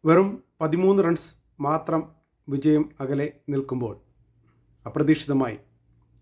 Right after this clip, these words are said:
പാകിസ്ഥാൻ സ്പിന്നർ സക്ലൈൻ മുസ്താഖിൻ്റെ ബോളിൽ ജവഗൽ ശ്രീനാഥ് പ്രതിരോധിക്കാൻ ശ്രമിച്ചു. ബാറ്റിൽ തട്ടിയ ബോൾ ക്രീസിൽ വീണ് പതുക്കെ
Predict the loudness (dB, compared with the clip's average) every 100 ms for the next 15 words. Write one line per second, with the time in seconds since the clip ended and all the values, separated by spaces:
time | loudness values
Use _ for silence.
0 | _ _ _ _ _ _ _ _ _ _
1 | _ _ -6 -4 0 2 0 2 4 4
2 | 2 -4 2 4 4 2 -2 -2 -2 -4
3 | -8 -6 -2 -2 -4 -14 _ _ _ _
4 | _ -2 2 2 0 -2 0 0 -2 -2
5 | 0 2 2 -2 -4 -6 -6 -10 -16 _
6 | _ _ _ _ _ _ _ _ 4 4
7 | 4 -2 0 2 0 0 -4 -6 _ _
8 | _ _ _ _ _ -10 -8 0 0 2
9 | 0 -4 -10 _ _ _ _ _ _ _
10 | -6 -4 -2